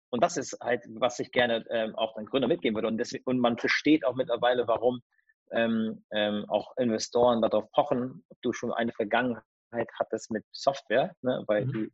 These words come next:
Speaker 1: weil der Business und der Marketer ist kein Coder. Und das ist wichtig, dass man versteht, weil, ähm, der Business und der Marketer, die wollen immer viel.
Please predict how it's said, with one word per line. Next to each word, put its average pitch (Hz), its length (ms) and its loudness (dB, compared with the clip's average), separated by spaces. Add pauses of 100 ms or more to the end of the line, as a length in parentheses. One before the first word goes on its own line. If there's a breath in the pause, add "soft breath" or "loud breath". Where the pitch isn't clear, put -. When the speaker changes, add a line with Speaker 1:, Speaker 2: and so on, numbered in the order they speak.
(440)
Speaker 1:
weil 120 180 4
der 117 180 6
Business 156 800 4
und 117 140 -2
der 113 80 4
Marketer 160 920 2
ist - 140 -14
kein 123 180 0
Coder. 120 460 4 (240)
Und 127 260 -8
das 123 200 -6
ist 117 120 -4
wichtig, 127 400 -4 (140)
dass 131 160 0
man 123 160 0
versteht, 151 580 4 (600)
weil, 117 380 4
ähm, 120 400 2
der 113 120 4
Business 156 520 2
und 123 220 -2
der 110 200 6
Marketer, 147 400 2
die 123 100 -4
wollen 131 100 6
immer 120 140 0
viel. 101 280 -6